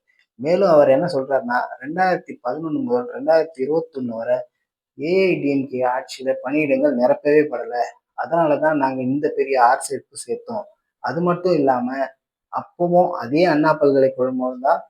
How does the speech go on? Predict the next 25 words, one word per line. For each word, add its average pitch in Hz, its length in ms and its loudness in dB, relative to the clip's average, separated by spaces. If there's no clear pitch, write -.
தேர்வு 139 280 -4
நடத்துனாங்க, 120 520 -10
அப்ப 165 240 -2
யாரும் 156 280 4
குற்றம் 143 280 -6
சாட்டலையேன்னு 127 540 -2
சொல்லி 156 420 -16
எதிர்க்கட்சியை - 460 -14
பார்த்து 123 280 -6
எதிர்கேள்வி 143 500 -6
கேட்கிறார். - 400 -14
முடிவா 139 440 2
அமலாக்கத்துறை 135 760 0
மத்திய 143 340 0
அரசின் 147 320 -2
அரசியல் 131 460 -4
ஆயுதம், 117 460 -8
இது 147 400 -4
மாநில 165 500 6
வளர்ச்சிக்கு 139 480 2
எதிரான 143 380 2
அரசியல் 131 440 -2
தாக்குதல்னு 117 600 -6
கண்ணை 139 340 -2
கசக்காம 131 520 -8